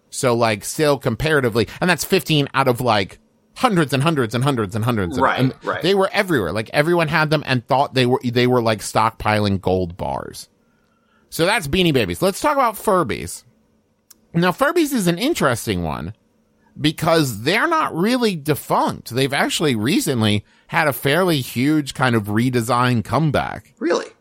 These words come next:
Speaker 1: Yeah, it's not, it's nowhere near what it is now. I remember, uh, the Christmas that Beanie, that furry, Furbies were, uh, and I'm gonna apologize
Speaker 2: You mean,
Speaker 1: in
Speaker 2: you mean
Speaker 1: advance.
Speaker 2: it's nowhere near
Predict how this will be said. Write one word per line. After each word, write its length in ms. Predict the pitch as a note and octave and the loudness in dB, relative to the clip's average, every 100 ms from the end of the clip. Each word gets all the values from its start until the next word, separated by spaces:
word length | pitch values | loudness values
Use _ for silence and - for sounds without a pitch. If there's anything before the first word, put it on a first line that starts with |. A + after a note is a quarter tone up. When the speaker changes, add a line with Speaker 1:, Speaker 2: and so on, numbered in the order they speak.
| _ _ | _ _
Speaker 1:
Yeah, 380 | - F#3 E3+ G2 | -2 0 2 0
it's 200 | - C3 - | -4 -6 -2
not, 280 | F3 E3+ - _ | 0 0 -4 _
it's 340 | D#2 A#2 A#2+ | -8 -4 -4
nowhere 600 | A#2 C3 C#3 F#3 C3+ G#2+ | -2 -2 0 0 0 -2
near 300 | F2+ A2 C#3+ | -2 0 2
what 100 | A#2+ | 0
it 100 | F#2 | 0
is 180 | E2+ D2+ | -4 -6
now. 320 | F2 G#2+ A2+ F2+ | -4 -2 -2 0
I 140 | A2+ | 0
remember, 480 | C3 B2 G2+ G2 F2+ - - _ _ | 0 0 2 0 0 -8 -20 _ _
uh, 260 | G#2+ G2+ G2 | 0 2 2
the 140 | G2 | -4
Christmas 500 | - A#2 A2 B2 G#2+ | -2 -2 0 0 0
that 160 | A2 F2 | -2 -2
Beanie, 420 | A2 A2 G#2 A2 | 0 0 0 -2
that 220 | A2+ G2+ | 0 0
furry, 400 | - A2+ A#2 A2+ | -2 2 2 2
Furbies 500 | - - C3 A2 G2+ | -2 -2 0 0 -2
were, 340 | G#2 G2+ G2 - - | 0 0 0 -2 -2
uh, 280 | G#2 F#2+ - | 0 0 -2
and 160 | C#3 | -2
I'm 140 | D3+ F3+ | 0 0
gonna 180 | E3 A2+ | -2 -2
apologize 460 | C3+ C#3 A2 G#2+ | 0 0 0 0
Speaker 2:
You 20 | |
mean, 80 | G#2 | 0
Speaker 1:
in 60 | G2+ | 0
Speaker 2:
you 40 | |
mean 80 | A#2+ | 0
Speaker 1:
advance. 180 | A#2+ - | 0 -4
Speaker 2:
it's 60 | F3 | -2
nowhere 320 | F3+ E3 D3+ | 0 0 0
near 380 | C3+ C3 A#2+ | 0 0 -2